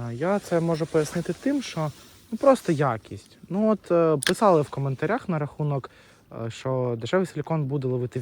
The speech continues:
Він буде ловити. Я згоден. Він, ну, він буде ловити. Без питань. Але я можу прямо зараз дістати пачку Селекта,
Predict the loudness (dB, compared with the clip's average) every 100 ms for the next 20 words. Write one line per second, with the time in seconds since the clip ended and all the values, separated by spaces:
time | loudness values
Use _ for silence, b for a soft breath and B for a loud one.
0 | -2 -2 -2 -4 -4 -6 -8 -12 -16 -20
1 | -8 -6 -4 -2 -4 -4 -10 -8 -10 -10
2 | -8 -6 -6 -2 0 2 4 4 4 0
3 | -4 -10 B B B B -4 -2 0 0
4 | 0 0 b -4 2 4 4 4 2 2
5 | 2 4 2 0 -2 -4 -4 -2 -2 -4
6 | -4 -4 -2 -2 -4 -6 -6 0 0 0
7 | -4